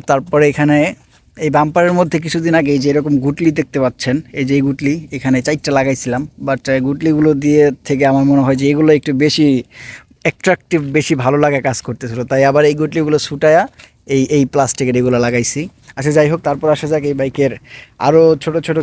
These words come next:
কিছু মডিফাই করা হয়েছে। সেটার মধ্যে এটা সামনে দুইটা গুটলি লাগানো হয়েছে, আর এখানে <clears throat> এই যে দেখতে পাচ্ছেন মোহাম্মদ সজীব এই নামের কার্ডটা লাগানো হয়েছে। তো এখন বলি এই বাইকের আসলে এই ছোটোখাটো কয়েকটা যে মডিফাই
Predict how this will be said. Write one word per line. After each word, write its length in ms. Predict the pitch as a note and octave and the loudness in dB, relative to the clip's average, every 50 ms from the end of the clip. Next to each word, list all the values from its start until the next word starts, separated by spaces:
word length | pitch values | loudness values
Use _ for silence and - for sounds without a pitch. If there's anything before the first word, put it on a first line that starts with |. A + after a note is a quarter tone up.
| C#3+ | -4
কিছু 140 | D3+ C#3+ D3+ D3+ D3 | -6 -6 -2 -2 0
মডিফাই 300 | C#3 D3 C#3+ D#3 D3 C#3 C3+ | 0 0 0 0 0 0 0
করা 120 | C#3 C3+ C3 | 0 0 0
হয়েছে। 180 | B2+ A#2+ - C#3+ B2+ | 0 -2 -4 -4 -6
সেটার 220 | - C3+ D3+ D3 C#3+ C#3+ | -4 -2 0 2 4 4
মধ্যে 160 | C#3 C3+ D3 D3 | 4 4 4 2
এটা 180 | C3+ - D3 C#3 C3+ C3 B2 - - _ _ _ _ _ _ - - - | 4 4 2 4 4 2 0 -4 -8 _ _ _ _ _ _ -12 -6 -4
সামনে 300 | C#3 C#3+ D3+ D#3 D#3 D#3 D3+ C#3 C#3+ | -2 0 2 2 4 2 2 2 2
দুইটা 240 | C#3+ C3 D3 C#3+ C3+ C3+ B2+ A#2+ - - - _ _ _ - - C#3+ | 0 2 2 4 4 4 2 0 -4 -10 -20 _ _ _ -10 -6 -6
গুটলি 260 | C#3 C#3 - E3 D#3+ D#3 | -4 -2 2 2 4 4
লাগানো 240 | D3 C#3 C#3 C#3 C#3+ C#3 | 4 4 4 2 2 2
হয়েছে, 260 | C#3 C3+ C3 - E3 F3+ G#3 A3 - _ _ _ _ _ - _ _ - - - C3 C3 | 2 2 2 2 2 0 0 -2 -8 _ _ _ _ _ -20 _ _ -20 -8 -2 0 2
আর 120 | C3+ C3+ C#3 C#3 C#3+ | 4 4 4 2 2
এখানে 280 | C3+ D3+ D3 D3+ D3+ D3+ D3+ D3 - - - - | 2 2 2 4 4 4 4 2 -2 -8 -20 -14
<clears throat> 400 | - - F3+ F#3 F3+ E3 D3 D3 | -6 0 2 2 4 4 4 4
এই 40 | D3 C#3 | 2 2
যে 60 | D3 D3+ | 2 0
দেখতে 160 | D3+ - - D#3+ D3 | 0 0 2 2 2
পাচ্ছেন 220 | D3 - E3+ D#3+ D3 | 2 0 0 0 2
মোহাম্মদ 280 | C#3+ C3+ C#3 C#3+ C#3+ B2 - | 2 2 2 2 0 -2 -2
সজীব 280 | - D3 C#3+ D#3+ F3 - D3 C#3+ | 0 0 2 2 2 2 2 2
এই 60 | C#3+ C#3 C#3 | 4 4 4
নামের 240 | C#3 C#3 C#3 C#3 C3 A#2 - | 4 4 4 2 0 -2 -2
কার্ডটা 240 | C3+ B2+ C3 - C#3+ C3 | -4 -2 0 0 0 0
লাগানো 200 | C3 B2 B2 A#2+ A#2+ A2+ | 0 0 -2 -2 -4 -4
হয়েছে। 200 | G#2+ - - - _ _ - _ _ _ | -6 -8 -12 -16 _ _ -20 _ _ _
তো 40 | - C#3+ D3 E3+ G3+ | -2 2 2 2 2
এখন 180 | - - A#3 A#3 A3 G#3 | 2 2 0 2 4 4
বলি 180 | G3 E3+ D#3+ F#3 B3 - _ _ - _ _ _ _ _ _ | 4 4 4 2 0 -2 _ _ -20 _ _ _ _ _ _
এই 160 | E3+ F3 F#3 G#3 F#3+ F#3+ | 0 2 2 2 4 2
বাইকের 420 | F3 F3+ E3 - - F#3+ F#3+ F#3 F3 - - - - _ _ _ _ _ _ - | 2 2 0 0 2 2 2 2 0 -4 -18 -20 -20 _ _ _ _ _ _ -6
আসলে 300 | D3 - E3+ E3 E3+ E3+ E3+ F3+ F#3 | -4 -2 0 2 2 2 4 4 4
এই 60 | G3+ E3 - | 2 2 -2
ছোটোখাটো 420 | - G3 G#3 G#3 F3 F#3+ F#3+ G3 F#3+ F#3+ | -2 0 0 0 0 0 0 0 2 4
কয়েকটা 260 | F3+ F3 - - E3+ E3 | 2 2 2 -2 -2 0
যে 40 | D#3+ D#3 | 2 4
মডিফাই 340 | D3+ D#3+ F3 E3+ - E3+ D#3+ | 4 4 4 2 2 2 0